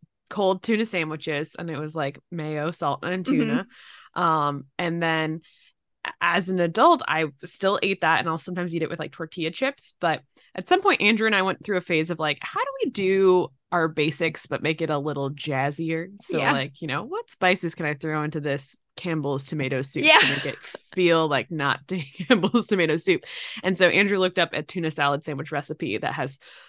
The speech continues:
Speaker 1: a lot more ingredients, and man, it feels like you're going out to a restaurant when he makes those tuna melts. <laughs>
Speaker 2: I ma-, I was gonna say,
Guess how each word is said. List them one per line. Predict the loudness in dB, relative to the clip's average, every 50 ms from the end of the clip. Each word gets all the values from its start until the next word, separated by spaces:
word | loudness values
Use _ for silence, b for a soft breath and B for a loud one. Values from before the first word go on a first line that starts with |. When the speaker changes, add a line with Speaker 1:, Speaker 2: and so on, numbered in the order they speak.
| B B
Speaker 1:
a | B -4
lot | -2 0 0 0 0 0 0
more | -2 -2 0
ingredients, | 0 0 2 2 2 4 4 4 2 2 0 -2 -6
and | -4 -4 0 2
man, | 4 4 4 4 4 2 0 -4 _ _ _ _
it | 0 0 0 2
feels | 4 4 6 6 4
like | 2 0
you're | 0 0 0
going | 2 2 2 2
out | -2 -2
to | -2 -2
a | -2
restaurant | -2 -2 -2 -4 -4 -2 0 0 0 2 2
when | 0
he | 2 2
makes | 0 -2 -2
those | 0 -2 -2 0
tuna | 0 0 0 0
melts. | 0 0 -2 -2 -2 -4 -6 -6 0
<laughs> | 4 6
Speaker 2:
I | 8 8 10
ma-, | 8 8
I | 8
was | 8 8 10 10
gonna | 10 10 10
say, | 10 10